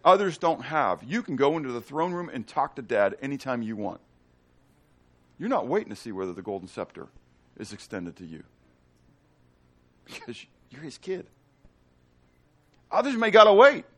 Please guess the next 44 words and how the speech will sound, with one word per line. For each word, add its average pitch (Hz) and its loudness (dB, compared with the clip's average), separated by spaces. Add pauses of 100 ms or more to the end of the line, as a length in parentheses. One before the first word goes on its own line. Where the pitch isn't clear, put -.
(1500)
The 190 2
ambassador 208 6
to - -14
so-and-so 208 6
was 156 2
standing 208 4
there 196 2
talking 226 8
to 156 4
him, 131 6 (180)
and 165 2
you 262 4
come 196 6
running 226 6
in. 208 4 (540)
He 139 -4
says, 123 -4
"Hold 131 2
on 135 6
a 110 0
second. 95 -8 (180)
What 104 -16
you - -16
got, 87 -8
baby?" 90 -16 (1700)
Isn't 165 -2
that 262 2
kinda 269 4
cool? 254 2 (880)
And 196 0
he's 190 0
doing 247 -4
it 135 -8
to 147 -6
a 123 0
million 190 -6
people 196 -6
around 156 -4
the 139 -2
earth 147 -6
at - -20
the - -20
same 135 -8
time. 127 -6